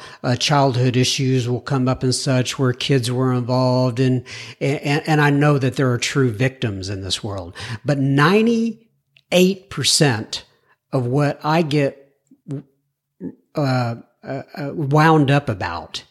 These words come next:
is me. And, and, and there's some part where I set the ball rolling and some part where I could have done something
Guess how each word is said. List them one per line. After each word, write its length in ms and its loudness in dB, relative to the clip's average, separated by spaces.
is 240 2
me. 640 0
And, 420 -4
and, 300 0
and 160 0
there's 180 -2
some 360 2
part 640 -2
where 140 -4
I 220 -2
set 400 0
the 80 -6
ball 280 0
rolling 540 0
and 120 -2
some 360 2
part 440 0
where 240 -4
I 200 0
could 240 -4
have 180 -2
done 280 0
something 680 -4